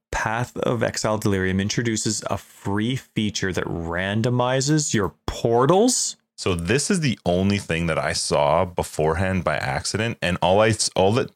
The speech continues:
Speaker 2: drew my eyes was free. Like, I saw something in brackets free, and then I was like, "Wait a minute, randomizes your portals." I haven't actually seen the video. Should we click it?
Speaker 1: One, two, three, click.
Speaker 2: We'll be right back.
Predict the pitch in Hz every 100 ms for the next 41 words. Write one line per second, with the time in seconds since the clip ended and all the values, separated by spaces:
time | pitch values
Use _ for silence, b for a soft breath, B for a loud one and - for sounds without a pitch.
0 | - - 101 92 - 82 90 90 80 -
1 | - 80 78 92 - _ _ - 87 -
2 | 95 - 87 85 82 73 73 78 - -
3 | - 73 98 - 85 82 80 73 71 _
4 | - 78 69 64 - 87 117 78 67 92
5 | - - - _ - 113 - - - _
6 | _ _ 92 104 110 - - 98 78 71
7 | 73 64 - - - 85 - 85 143 -
8 | _ _ 95 104 123 131 _ _ _ _
9 | - 110 107 107 _ _ _ _ - 98
10 | 95 95 - _ _ _ _ - - -
11 | - - - _ _ _ 85 82 90 90
12 | - - - -